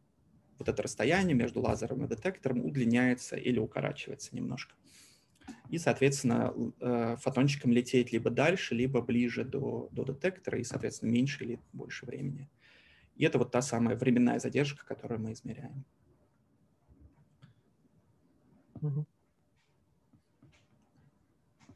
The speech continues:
Speaker 2: То есть, по сути, на этом графике было представлено, что вы один, ну, вспышку лазером делаете, выключаете и ждёте, когда долетят все фотончики. И мы измеряем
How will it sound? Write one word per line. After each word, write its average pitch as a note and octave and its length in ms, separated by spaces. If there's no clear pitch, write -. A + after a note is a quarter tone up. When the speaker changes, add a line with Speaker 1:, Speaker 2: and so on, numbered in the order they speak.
Speaker 2:
То D#3 60
есть, D3+ 120
по D#3+ 100
сути, E3 260
на D3 100
этом D3 180
графике F3+ 340
было C#3 140
представлено, C#3 440
что C3 160
вы C3 220
один, C#3 440
ну, D3+ 80
вспышку - 420
лазером B2 400
делаете, D#3 520
выключаете C3+ 720
и B2 40
ждёте, C#3 320
когда A#2 220
долетят A#2 420
все A#2+ 120
фотончики. - 520
И C3+ 80
мы D3 140
измеряем B2+ 580